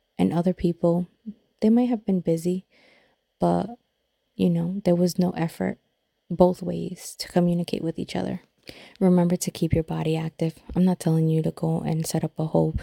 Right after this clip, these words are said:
health routine and start going to the gym every single day, which would be a cool thing to do, but you don't have to. Everything that you wanna do, start off slow.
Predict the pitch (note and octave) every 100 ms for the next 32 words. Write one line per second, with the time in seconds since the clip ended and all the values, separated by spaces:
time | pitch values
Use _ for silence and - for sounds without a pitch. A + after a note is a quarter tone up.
0 | - - _ - E3+ E3 E3+ E3 - D#3+
1 | D#3+ D#3 - E3 E3 D#3+ D#3+ D#3+ D#3 -
2 | D#3+ D#3+ D#3+ E3 E3 E3 D#3+ D#3+ E3 F3
3 | G3 F3+ G#3 G#3 G#3 G3 G3 - F3 F#3+
4 | - A3 F3 F#3 - _ - F#3 E3+ -
5 | - - _ _ - F#3 G3 E3+ E3+ E3
6 | - - - - _ - - _ _ -
7 | E3+ F#3+ G3 F#3+ F3+ E3+ E3+ E3 D#3+ D#3+
8 | D#3+ D#3+ E3+ D#3+ D#3+ D#3+ - D#3+ D#3 D#3+